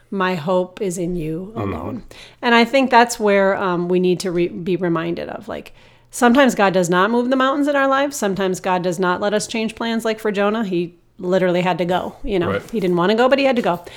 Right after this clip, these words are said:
Speaker 1: And, um, what we have to be able to say is, "Even if you don't, Lord, my hope is still in you."
Speaker 2: Yeah. Yeah. That, that's a great point.
Speaker 1: Mm-hmm.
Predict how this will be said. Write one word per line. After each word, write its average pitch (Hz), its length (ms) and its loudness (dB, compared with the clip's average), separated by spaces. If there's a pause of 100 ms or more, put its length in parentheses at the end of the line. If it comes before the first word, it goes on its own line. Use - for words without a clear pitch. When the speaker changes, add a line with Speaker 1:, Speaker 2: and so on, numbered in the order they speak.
(340)
Speaker 1:
And, 202 520 4
um, 190 680 -2
what 196 320 0
we 196 120 0
have 185 180 -2
to 202 80 -4
be 180 80 -2
able 185 120 0
to 175 80 -4
say 196 300 -4
is, 170 220 -6 (120)
"Even 220 280 -2
if 240 160 -4
you 220 80 -6
don't, 196 260 -4
Lord, 175 320 -8 (840)
my 185 160 0
hope 180 360 -2
is 175 220 -6
still 175 300 -6
in 185 120 -6
you." - 240 -10
Speaker 2:
Yeah. 104 180 -10 (360)
Yeah. 120 100 -12
That, 110 160 -12
that's 107 200 -14
a - 20 -12
great 101 240 -14
point. 120 260 -14
Speaker 1:
Mm-hmm. 214 360 -8